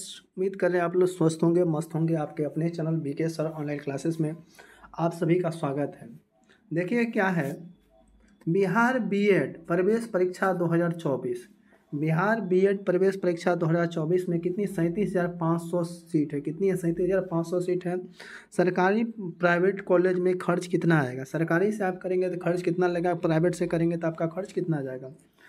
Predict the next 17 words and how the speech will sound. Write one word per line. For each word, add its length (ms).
तो 60
फॉर्म 280
कब 260
आएगा, 280
एग्जाम 480
कब 220
होगा, 260
क्या 120
योग्यता 340
रहेगी, 260
चयन 340
प्रक्रिया, 440
उम्र, 220
मेरिट, 380
संपूर्ण 440
जानकारी 420
हम 180